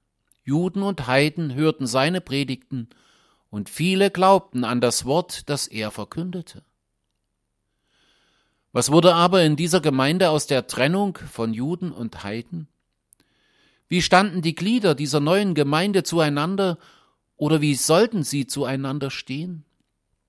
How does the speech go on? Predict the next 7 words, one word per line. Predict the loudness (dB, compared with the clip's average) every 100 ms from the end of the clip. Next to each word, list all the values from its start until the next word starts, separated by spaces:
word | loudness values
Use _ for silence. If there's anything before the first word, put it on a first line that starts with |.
| _ _ _ _ _ _ _ _ _ _ _ _ -10
Den | -4 4
Heidenchristen | 4 4 -2 0 -2 -2 -4
schrieb | -4 -4
Paulus | 0 2 2 0
die | -4
tröstenden | -4 -4 -4 -6 -8 -6
Worte: | -2 -4 -4 -10